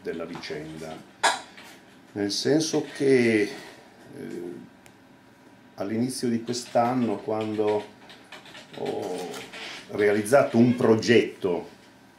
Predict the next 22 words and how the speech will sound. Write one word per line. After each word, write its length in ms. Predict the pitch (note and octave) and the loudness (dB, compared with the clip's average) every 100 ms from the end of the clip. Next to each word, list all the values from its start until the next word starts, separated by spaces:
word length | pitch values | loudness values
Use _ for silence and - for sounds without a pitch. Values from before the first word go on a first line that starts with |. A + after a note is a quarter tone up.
| - - - - - - - | -20 -20 -20 -20 -20 -20 -18
progetto 640 | - E2 D#2 E2+ - - - - - - - | -10 -10 -8 -8 -10 -14 -14 -14 -14 -12 -10
di 340 | F#2+ F#2 G#2+ | -10 -4 -2
libro 540 | G#2 B2 A2+ F#2 G2 F2 | 2 4 4 2 2 2
per 180 | - F#2+ | 0 -2
la 120 | F#2+ | 0
casa 240 | - G#2+ | 2 4
editrice 420 | G2+ G2 B2+ A#2 F#2 | 4 4 2 0 0
Il 80 | |
Saggiatore, 1080 | F2+ G#2 G2+ G#2+ B2 - G#2+ G#2 G#2+ B2 C3 - - - - - - - - - - - - - - - - | -2 -2 -2 -2 -2 2 4 4 2 0 -2 -10 -20 -20 -20 -20 -20 -16 -16 -16 -20 -20 -20 -20 -20 -20 -4
tra, 800 | A2 A#2+ C#3 C#3 B2+ G#2+ - - | 4 6 6 6 6 4 0 -4
eh, 680 | G#2+ G2 G2 F#2+ F#2 F2+ - | -2 0 -2 -2 -4 -6 -6
i 120 | G#2+ | 0
nomi 760 | A2 C#3 C3 A2 G2 G2 F2+ F2+ - - - - - - - - - - - - | 4 6 6 6 4 4 2 -2 -12 -20 -20 -20 -20 -20 -20 -18 -16 -14 -14 -8
che 160 | F#2 | -6
venivano 460 | F2+ G#2+ B2 A2 G2 | 0 2 2 2 0
presi 380 | - A2+ G2 F#2+ | 0 0 0 -2
in 100 | G2 | -4
considerazione 960 | G2 F#2 G#2+ G2 F#2+ - A#2 G2+ F2+ - | -4 -4 0 2 2 0 0 2 -2 -2
come 380 | G#2+ G#2 G2 | 0 0 0
materia 720 | F#2 G2+ G2 - A#2+ A2+ G2 E2+ | 0 -2 -2 -2 2 4 2 0
di 120 | F2+ | -2
questo 560 | G2 G#2 - C#3 G#2+ | -2 -2 2 2 2